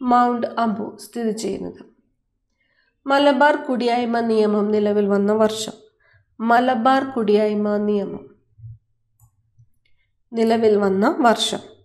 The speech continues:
ആയിരത്തി തൊള്ളായിരത്തി ഇരുപത്തി ഒമ്പതാണ്. ആയിരത്തി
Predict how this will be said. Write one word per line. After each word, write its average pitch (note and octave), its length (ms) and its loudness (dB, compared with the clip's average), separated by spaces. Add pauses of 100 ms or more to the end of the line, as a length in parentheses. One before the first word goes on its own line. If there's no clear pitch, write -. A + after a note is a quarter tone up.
(1900)
ആയിരത്തി B3 420 0
തൊള്ളായിരത്തി A3 600 0
ഇരുപത്തി G#3 580 -2
ഒമ്പതാണ്. G3 680 -4
ആയിരത്തി G3 360 -4